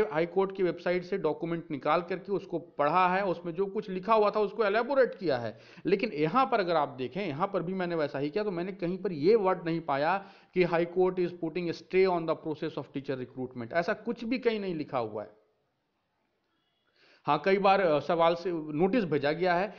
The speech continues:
अगर इसमें आप नोटिस देखेंगे तो हर एक जिला के जिला जो शिक्षा पदाधिकारी हैं, उनको भी नोटिस गया है एक केस में।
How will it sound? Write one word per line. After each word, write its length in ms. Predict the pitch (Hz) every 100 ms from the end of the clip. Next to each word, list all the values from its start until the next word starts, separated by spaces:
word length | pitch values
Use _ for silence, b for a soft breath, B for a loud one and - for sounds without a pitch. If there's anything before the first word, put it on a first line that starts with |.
| B
अगर 160 | 156 180
इसमें 220 | 185 190
आप 120 | 180
नोटिस 360 | 175 170 180 233
देखेंगे 560 | 175 170 170 147 170 214 B B B -
तो 380 | 190 214 214 -
हर 240 | - 190
एक 160 | 247 185
जिला 340 | 156 180 190
के 220 | 196 226
जिला 360 | 180 143 175 190
जो 140 | 185
शिक्षा 360 | 185 165 160 196
पदाधिकारी 600 | 190 156 147 143 131 127
हैं, 160 | 127 175
उनको 440 | 175 165 165 214
भी 200 | 190 196
नोटिस 320 | 175 160 170
गया 200 | 156 143
है 100 | 143
एक 140 | 143 -
केस 240 | 135 131 147
में। 260 | 165 208